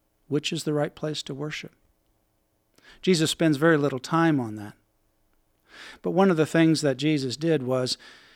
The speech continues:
he was really wanting to reach her soul. Imagine a woman who's been married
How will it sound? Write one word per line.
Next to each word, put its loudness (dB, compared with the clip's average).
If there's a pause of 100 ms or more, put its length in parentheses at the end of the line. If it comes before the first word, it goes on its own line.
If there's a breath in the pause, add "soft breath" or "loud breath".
(360 soft breath)
he 0
was 2
really 4
wanting 4
to -2
reach -2
her -8
soul. -4 (400)
Imagine 2
a -2
woman 0 (1400)
who's 2
been 2
married 2